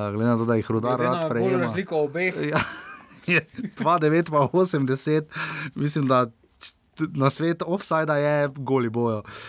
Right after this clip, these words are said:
Speaker 1: Bomo videli naslednji teden. Potem pa tri tekme v nedeljo ob štirih na Fazaneriji, Mura, Krško.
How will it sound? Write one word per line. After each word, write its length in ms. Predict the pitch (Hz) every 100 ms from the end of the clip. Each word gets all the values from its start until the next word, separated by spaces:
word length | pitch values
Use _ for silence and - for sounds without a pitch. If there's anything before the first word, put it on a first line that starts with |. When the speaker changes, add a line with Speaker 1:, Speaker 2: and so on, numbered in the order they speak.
| - - -
Speaker 1:
Bomo 280 | - 120 123
videli 180 | 127 131
naslednji 340 | 117 107 127
teden. 140 | 120 123
Potem 220 | 117 160
pa 100 | 170
tri 140 | 160 160
tekme 300 | 160 156 165
v 60 |
nedeljo 420 | 135 117 147 165 151
ob 140 | 120
štirih 480 | - - 165 156 135
na 100 | 120
Fazaneriji, 600 | 131 117 120 120 147 147
Mura, 260 | 139 151 131
Krško. 560 | - 165 165 - 135